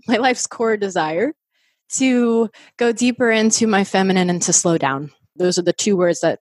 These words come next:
are the deepest for me in my life. And, um, instead of being so reactive and speeding up and making everything, uh, hustle-esque and quick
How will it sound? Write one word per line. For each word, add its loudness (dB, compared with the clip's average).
are 2
the -6
deepest -4
for 0
me -2
in -2
my -2
life. -4
And, -8
um, -4
instead -2
of 0
being -2
so -2
reactive 0
and -8
speeding -4
up 0
and -4
making -2
everything, -2
uh, -6
hustle-esque -2
and -6
quick 0